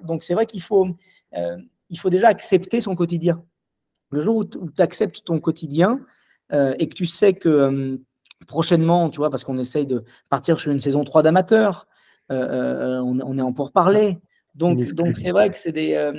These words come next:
Speaker 1: c'est des choses sur lesquelles c'est, c'est ça qui, qui te donne la motivation. La motivation, tu vois, c'est, c'est, c'est en fait de t'entraîner et te, te mettre un petit challenge. Et, euh, donc, tu vois, là, je, je, je vais partir pour à peu près quinze, quatorze semaines d'entraînement parce que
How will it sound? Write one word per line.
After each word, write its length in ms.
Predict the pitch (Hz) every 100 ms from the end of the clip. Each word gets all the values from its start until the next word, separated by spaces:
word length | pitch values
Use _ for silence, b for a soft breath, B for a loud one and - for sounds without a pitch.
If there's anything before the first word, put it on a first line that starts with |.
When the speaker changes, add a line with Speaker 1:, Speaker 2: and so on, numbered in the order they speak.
| -
Speaker 1:
c'est 140 | - 156
des 100 | 151
choses 240 | - 208
sur 120 | -
lesquelles 340 | 160 151 208 185
c'est, 220 | 180 175 b
c'est 140 | - 180
ça 200 | - 269
qui, 160 | 262 175 _
qui 120 | 185
te 60 | 147
donne 180 | 185 175
la 100 | 170
motivation. 520 | 170 175 165 - 165 _ _ -
La 80 |
motivation, 560 | 156 170 175 175 - 233
tu 100 | 180
vois, 100 | 202
c'est, 300 | - 165 156
c'est, 420 | 147 160 151 143 - b b
c'est 180 | - -
en 120 | 156
fait 200 | 143 247
de 100 | 180
t'entraîner 760 | 165 233 202 - 190 196 294 - _ _ _ _ _ _
et 100 | 226 -
te, 100 | 220
te 200 | - 202
mettre 220 | 233 240
un 80 | 202
petit 140 | 175
challenge. 480 | 220 208 190 160 - _ _ _ _ _ _ _ _ _ _ _ _ -
Et, 220 | 180 165
euh, 240 | 156 160
donc, 220 | 147 160 -
tu 100 | 160
vois, 140 | 214
là, 120 | 220
je, 220 | 156 151
je, 160 | 135 139
je 40 |
vais 120 | 131 151
partir 340 | 151 - 175
pour 120 | -
à 40 | 143
peu 100 | 143
près 140 | 156
quinze, 340 | - 175 175
quatorze 380 | - 156 160 -
semaines 260 | - 151 147
d'entraînement 440 | 143 143 147 302
parce 180 | -
que 80 | 170